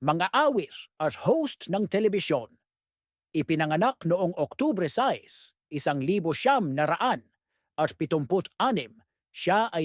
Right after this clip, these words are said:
naging tanyag sa buong Asya matapos gumanap bilang leader ng Meteor Garden noong two thousand one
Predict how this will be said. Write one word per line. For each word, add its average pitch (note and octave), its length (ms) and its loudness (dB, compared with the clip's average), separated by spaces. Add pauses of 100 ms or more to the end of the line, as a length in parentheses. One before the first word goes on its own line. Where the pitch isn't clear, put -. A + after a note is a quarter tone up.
naging F3+ 240 2
tanyag A3+ 560 2
sa B2 160 -4
buong F#3 320 2
Asya G3 400 -4 (560)
matapos G3 480 0
gumanap C4 560 0
bilang C4 320 0
leader G#3 640 0
ng A#2+ 160 -4
Meteor B3 480 0
Garden D3+ 640 -2 (240)
noong B2 400 -2
two C4 240 0
thousand C4+ 480 0
one A#3+ 320 0